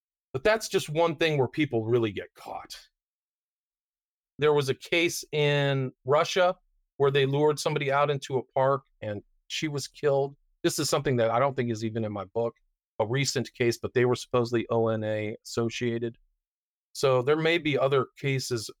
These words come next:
I mean, the thing is, is that this group is supposed to do everything in secret, right?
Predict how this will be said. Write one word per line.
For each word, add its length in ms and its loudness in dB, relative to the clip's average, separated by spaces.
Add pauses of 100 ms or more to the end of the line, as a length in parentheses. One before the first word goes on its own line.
(120)
I 40 0
mean, 160 2
the 140 0
thing 240 0
is, 160 -2
is 100 -6
that 160 0
this 160 -2
group 300 0
is 80 -2
supposed 300 -4
to 40 -16
do 180 -4
everything 300 -4
in 80 -10
secret, 460 -10
right? 160 -2